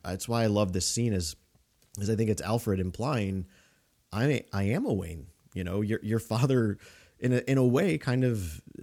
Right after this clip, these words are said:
christened me a Wayne, uh, by extension.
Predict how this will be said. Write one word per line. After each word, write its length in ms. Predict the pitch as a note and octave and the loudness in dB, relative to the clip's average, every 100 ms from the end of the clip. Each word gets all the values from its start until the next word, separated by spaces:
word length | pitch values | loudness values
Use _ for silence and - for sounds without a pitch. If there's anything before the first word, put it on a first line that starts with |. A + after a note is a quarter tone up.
| - - | -14 -14
christened 520 | - - D3+ D#3+ C#3 | -4 0 2 2 2
me 260 | A#2 A2 A2 | 2 2 0
a 80 | A2 | 0
Wayne, 440 | G#2 G#2 G2 F#2+ F2+ _ - _ _ - | 0 2 0 -2 -4 _ -20 _ _ -2
uh, 360 | G2+ F#2 F#2 F2 - | 0 2 0 -2 -6
by 220 | G2+ G2+ | -4 -2
extension. 640 | F#2 - F#2 F2+ E2+ E2+ | -2 -4 -4 -4 -8 -12